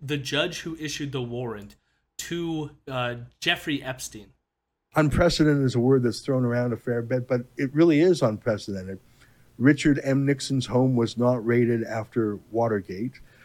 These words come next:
Speaker 2: Uh, you would think that Bill Clinton, with so many of his scandals, perhaps his home would be raided, uh, especially after all those trips he took to Jeffrey Epstein, Epstein's island.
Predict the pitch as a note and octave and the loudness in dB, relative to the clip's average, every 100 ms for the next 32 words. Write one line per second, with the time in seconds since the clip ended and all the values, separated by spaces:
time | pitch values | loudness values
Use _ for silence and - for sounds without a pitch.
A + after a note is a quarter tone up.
0 | - - C3+ D#3 E3+ F3+ D3 A3 G#3+ D#3 | -20 0 4 6 6 4 6 4 4 4
1 | E3+ D#3 F#3 A3 C3+ B2+ D#3+ D3+ D3+ C3 | 4 4 0 0 -2 -2 -2 -2 -2 0
2 | B2+ - C#3 D3+ C#3+ A#2+ - B2 D3+ C3 | -2 -2 -2 0 0 -2 -4 -6 -6 0
3 | D#3+ F3+ C3 B2+ A#2 - _ - _ _ | 2 2 4 2 2 -6 _ -20 _ _
4 | - B2 A#2+ A#2 G#2+ G#2 A#2+ C#3 - _ | 2 4 6 6 4 2 0 0 -4 _
5 | _ _ - - - B2+ A#2+ C3+ C3+ E3+ | _ _ -20 -20 0 2 4 2 2 2
6 | D#3+ D3+ D3 C#3+ C#3+ B2+ D3 C#3 D3+ C#3+ | 2 4 4 4 0 2 2 4 4 4
7 | C3+ - D3 - D3 D#3 C#3 B2+ B2 C#3+ | 2 0 -2 0 -4 -4 -2 -4 0 -2
8 | - C3 B2+ C#3+ C3+ - C#3 - C#3 - | 0 -2 -2 -6 -6 -2 -2 -2 -4 -2
9 | C#3+ C3+ B2+ - C3 F3+ D#3 G2 G#2 | 0 0 0 -2 0 4 4 2 -4